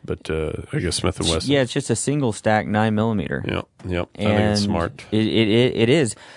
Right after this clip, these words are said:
Speaker 2: I, I'll tell you though, the trigger left a lot to be desired.
Speaker 1: Yeah, I've heard some complaints about the, some of the
Speaker 2: Creaky and
Speaker 1: Shields
Speaker 2: creeping
Speaker 1: have rough
Speaker 2: and
Speaker 1: triggers.
Speaker 2: rough.
Speaker 1: But then I've heard the exact opposite. I've heard
Speaker 2: The
Speaker 1: people say that their Shield has the best M M P trigger they've ever had.
Speaker 2: The one, one that I got my hand,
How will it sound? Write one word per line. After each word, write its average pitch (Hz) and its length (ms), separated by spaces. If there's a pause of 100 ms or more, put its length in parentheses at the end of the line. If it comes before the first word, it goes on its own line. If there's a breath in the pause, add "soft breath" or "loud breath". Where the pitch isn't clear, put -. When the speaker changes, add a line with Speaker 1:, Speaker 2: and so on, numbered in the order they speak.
(160 loud breath)
Speaker 2:
I, 131 100
I'll 127 180
tell 156 140
you 156 100
though, 131 180
the 107 140
trigger 131 760 (380)
left 110 640
a 101 120
lot 101 460
to - 80
be 101 120
desired. 92 540 (200)
Speaker 1:
Yeah, 107 140
I've 98 100
heard 117 140
some 117 160
complaints 107 480
about 101 360
the, 85 460
some - 100
of - 60
the 80 60
Speaker 2:
Creaky 123 540
and 98 60
Speaker 1:
Shields 113 280
Speaker 2:
creeping 127 480
Speaker 1:
have 123 80
rough 120 200
Speaker 2:
and 123 60
Speaker 1:
triggers. 160 440
Speaker 2:
rough. 120 340 (300 loud breath)
Speaker 1:
But 101 180
then 117 160
I've 117 180
heard 120 160
the 117 60
exact 117 400
opposite. - 420
I've 98 160
heard 113 140
Speaker 2:
The - 80
Speaker 1:
people 110 220
say 110 200
that 104 160
their 104 160
Shield 107 300
has 98 180
the - 80
best 95 240
M 101 100
M 95 120
P 104 100
trigger 104 260
they've 90 180
ever 92 180
had. 104 240
Speaker 2:
The 113 100
one, 117 640
one 120 300
that 135 80
I 127 80
got 123 140
my 120 100
hand, 120 280